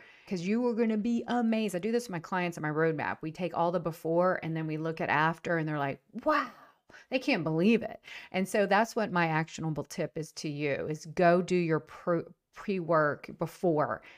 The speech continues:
and Michelle's gonna help you make an amazing after. So kudos to you, Michelle, and kudos to everyone who takes Michelle up in this extremely generous offer. Like, I'm blown away.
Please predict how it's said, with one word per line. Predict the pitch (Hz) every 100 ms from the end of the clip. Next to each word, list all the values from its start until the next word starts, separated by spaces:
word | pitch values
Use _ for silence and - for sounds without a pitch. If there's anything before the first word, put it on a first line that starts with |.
| -
and | 175 165
Michelle's | 156 - 165 160 160
gonna | 151 147
help | - 196 196 196
you | 170 160
make | 151 147
an | 156
amazing | 151 156 170 165 151 156 147 -
after. | 147 - - - - -
So | - 170 147 147 - - -
kudos | - 330 311 302
to | -
you, | 254
Michelle, | 233 220 220 208 208
and | 190
kudos | - 254 285 -
to | 220 -
everyone | 180 180 196 180 170
who | 170
takes | - 180 170
Michelle | 170 160 160
up | 160
in | 160
this | 156 - _ -
extremely | - - - 226 254 254 233
generous | 170 170 156 147 139
offer. | 160 147 - - -
Like, | 160 151 - -
I'm | 185 208
blown | 165 143
away. | 123 80 - -